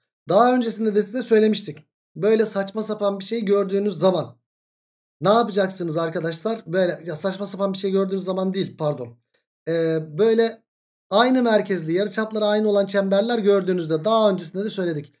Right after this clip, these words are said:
Yani şöyle, bak şöyle. Aa, bunun da yarıçapı bu, bunun da yarıçapı bu.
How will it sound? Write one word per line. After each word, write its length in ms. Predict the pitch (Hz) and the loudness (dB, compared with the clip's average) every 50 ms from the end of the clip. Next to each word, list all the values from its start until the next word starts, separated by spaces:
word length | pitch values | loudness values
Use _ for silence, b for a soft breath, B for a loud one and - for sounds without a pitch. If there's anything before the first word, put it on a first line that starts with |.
| _ _ _ _ _ _ _ | _ _ _ _ _ _ _
Yani 260 | 165 185 190 190 190 | 0 2 2 2 2
şöyle, 440 | 190 - 208 208 185 170 185 208 - - | 2 2 2 2 4 2 2 0 -2 -4
bak 300 | 165 202 240 - - _ _ _ | -4 -4 -4 -4 -10 _ _ _
şöyle. 400 | - - 185 165 143 123 - _ _ _ _ _ | -6 -4 -4 -4 -4 -6 -10 _ _ _ _ _
Aa, 260 | - 190 214 214 208 | 2 4 4 4 4
bunun 160 | 220 240 240 233 | 2 2 2 4
da 60 | 233 | 4
yarıçapı 360 | 220 202 - - 190 190 202 | 4 4 2 -2 -6 -6 -8
bu, 100 | 247 220 | -6 -4
bunun 200 | 226 226 226 220 | -4 -2 0 2
da 40 | 214 | 2
yarıçapı 340 | 202 190 202 - 170 156 - - | 2 2 0 -4 -10 -12 -10 -10
bu. 220 | 147 131 - - | -10 -10 -10 -14